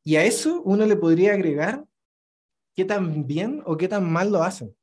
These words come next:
Y resulta ser que en Chile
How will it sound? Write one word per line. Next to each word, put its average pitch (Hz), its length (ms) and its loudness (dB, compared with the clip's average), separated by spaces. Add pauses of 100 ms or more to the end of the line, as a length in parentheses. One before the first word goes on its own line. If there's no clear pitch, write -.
Y 143 300 -6
resulta 143 420 -8
ser 196 260 -4
que 190 360 -4 (800)
en 135 240 -12
Chile 220 640 -2